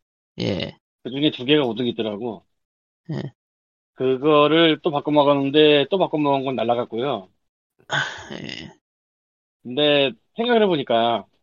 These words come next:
Speaker 2: 그, 다섯 개의 로또, 그, 세트를 샀다고 칠 때, 아니, 그러니까 다섯,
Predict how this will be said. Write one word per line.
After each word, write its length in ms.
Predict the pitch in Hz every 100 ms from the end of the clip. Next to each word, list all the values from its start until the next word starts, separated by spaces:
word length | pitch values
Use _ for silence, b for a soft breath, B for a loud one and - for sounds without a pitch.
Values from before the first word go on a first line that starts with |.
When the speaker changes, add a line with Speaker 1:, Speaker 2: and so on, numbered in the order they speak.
| B B B
Speaker 2:
그, 480 | 117 113 110 110 110 _
다섯 360 | - - 214 208 _ -
개의 500 | 208 208 190 190 190
로또, 800 | 151 123 - - 180 170 151 123 _ _ _ _ _ _ _ _
그, 320 | - 117 117 107
세트를 400 | 185 208 226 185
샀다고 260 | 175 170
칠 140 | - 170
때, 360 | 139 131 117 107
아니, 180 | 131 127
그러니까 240 | 120 120 - _ - - _ -
다섯, 320 | 131 175